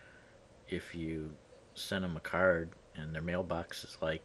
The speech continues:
quite a ways away, like they live on a farm or a rural area, it's gonna take 'em a few days to get to the mailbox anyway, so you could probably send the card late and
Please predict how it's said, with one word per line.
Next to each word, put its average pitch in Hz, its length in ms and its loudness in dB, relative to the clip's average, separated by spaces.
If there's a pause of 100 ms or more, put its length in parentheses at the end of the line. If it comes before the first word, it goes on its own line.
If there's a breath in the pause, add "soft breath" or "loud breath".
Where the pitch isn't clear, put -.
(380)
quite 90 260 6
a 87 60 6
ways 82 260 2
away, 80 380 0
like 80 260 -4
they - 80 -8
live 80 160 -2
on 80 140 -2
a 76 60 -6
farm 87 380 0
or 78 80 -2
a 76 40 -2
rural 85 420 2
area, 82 300 0
it's 78 100 -10 (1120 loud breath)
gonna - 140 2
take - 240 2
'em 95 60 2
a 82 60 2
few 92 220 0
days 85 220 0
to - 80 -10
get 90 140 2
to 78 80 -8
the 76 80 -6
mailbox 82 520 -2
anyway, 82 340 0
so 65 280 -6 (120)
you 82 60 -10
could - 160 -4
probably 80 260 0
send 87 240 -2
the 87 40 -4
card 87 260 4
late 87 320 0
and 85 140 -4